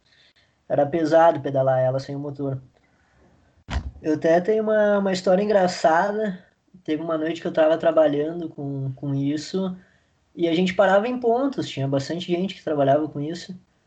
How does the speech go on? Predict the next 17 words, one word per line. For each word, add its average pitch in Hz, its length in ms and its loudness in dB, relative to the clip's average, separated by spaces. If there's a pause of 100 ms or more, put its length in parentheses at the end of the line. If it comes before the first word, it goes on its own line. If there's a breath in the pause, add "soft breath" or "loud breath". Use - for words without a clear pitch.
(520)
E 151 960 2
quando 156 180 0
era 160 160 6
minha 170 160 2
vez 165 260 4
de 175 80 2
atender 160 400 0
o 170 60 -2
pessoal 151 360 0
que 151 80 -4
tava 160 200 4
passando, 156 840 2
veio 175 320 4
dois 175 240 2
jogadores 180 420 2
de 180 100 2
rugby 147 560 0